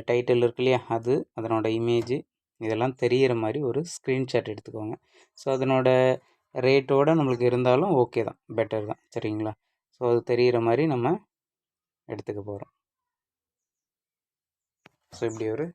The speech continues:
ஸ்க்ரீன்ஷாட். இல்ல, நம்ம ரேட்டு தெரியல, கொஞ்சம் லென்த்தா இருக்கு நேம்னாலும் ஒண்ணும் ப்ராப்ளம் இல்ல. But ஆனா அந்த டைட்டிலும் அந்த இமேஜும் கரெக்டா தெரியிற மாதிரி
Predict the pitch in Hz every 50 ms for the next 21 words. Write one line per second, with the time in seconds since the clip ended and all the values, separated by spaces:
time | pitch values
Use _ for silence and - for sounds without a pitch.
0 | _ _ _ - - _ 113 110 104 101 101 - 104 104 - - _ _ _ _
1 | _ _ _ _ _ _ _ _ - - _ _ _ _ _ _ _ _ _ _
2 | _ _ - 139 127 123 123 127 123 123 120 120 120 123 131 139 131 131 127 127
3 | 127 123 123 123 117 120 120 117 - - 117 117 120 117 117 117 113 113 113 123
4 | 123 - - _ _ _ _ _ _ _ _ - 120 120 117 120 117 - 131 123
5 | 120 120 - - 120 113 113 113 113 113 113 110 110 107 110 117 160 254 269 _
6 | _ _ _ _ _ _ _ _ _ - 113 113 113 - 117 113 110 - 113 113
7 | 131 - 196 147 131 123 143 131 127 139 170 180 160 135 131 120 117 113 113 110
8 | 120 117 117 - _ _ - - - _ _ _ _ _ _ _ _ _ _ _
9 | _ _ _ _ _ _ _ - 127 135 151 156 - 165 160 170 220 330 370 -
10 | _ _ _ _ _ _ _ _ _ _ _ _ _ _ _ _ _ _ 123 123
11 | 120 123 123 123 127 127 123 123 160 190 - 135 113 104 - 120 113 113 - 110
12 | 107 110 107 107 107 107 120 139